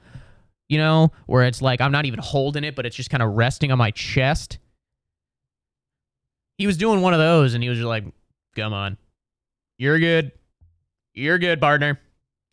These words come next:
Come on." I'm like, "What is, who's, i-,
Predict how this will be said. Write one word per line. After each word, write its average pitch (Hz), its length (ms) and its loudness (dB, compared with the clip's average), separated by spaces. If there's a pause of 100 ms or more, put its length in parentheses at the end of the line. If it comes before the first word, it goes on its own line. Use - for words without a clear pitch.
(100)
Come 165 200 -2
on." 160 260 -2 (100)
I'm 139 140 -4
like, 127 180 -6
"What 220 220 4
is, 180 180 -2 (640)
who's, 330 340 6 (140)
i-, 143 100 -4